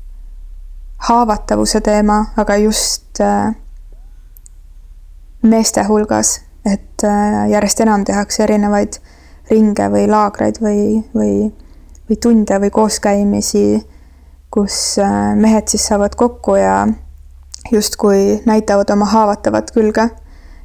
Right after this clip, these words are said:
Ja ja räägivad sellest, et on okei nutta ja et on okei, äh, ma tegelikult ei saa öelda, mida seal kõike räägitakse, sest ma ei ole üks mees, kes on seal käinud, eks ole. Aga, aga just, et,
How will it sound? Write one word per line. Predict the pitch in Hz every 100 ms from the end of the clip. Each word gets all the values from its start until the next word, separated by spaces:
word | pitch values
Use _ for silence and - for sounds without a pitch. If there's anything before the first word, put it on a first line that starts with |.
| -
Ja | 226 214 214 208 214 220 - - - - - - - - - 233
ja | 220
räägivad | 214 208 208 208
sellest, | 220 208 -
et | 214 -
on | 208
okei | 208 220 214
nutta | 214 220 - - 214
ja | 214 226 233
et | 233 -
on | 214
okei, | 214 - 226 220 214 208 214
äh, | 214 214 208 220 220 - - _ _ - - - - -
ma | 208
tegelikult | 208 202 208
ei | 208
saa | 214 202
öelda, | 202
mida | 202 202 196
seal | 208
kõike | 208 214
räägitakse, | 214 202 - 202 -
sest | 208 220
ma | 208
ei | 208
ole | 202 208
üks | - -
mees, | 208 208 -
kes | -
on | 220
seal | 226 226
käinud, | 262 233 214
eks | 233 -
ole. | 233 226 - - - - - - - -
Aga, | 208 202 202 202 202 214 - - - -
aga | 202 202
just, | 214 214 -
et, | 196 -